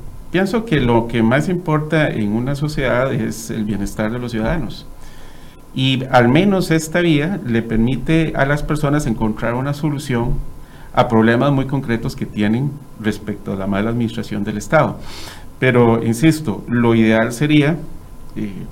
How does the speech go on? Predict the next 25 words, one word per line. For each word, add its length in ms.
un 180
modelo 540
constitucional 720
más 260
reposado, 560
eh, 500
similar 560
al 160
europeo, 560
eh, 480
en 140
el 240
que, 440
este, 640
las, 340
el, 300
la 120
dinámica 680
es, 240
si 280
se 120
quiere, 520
mm, 320
más, 720
eh, 360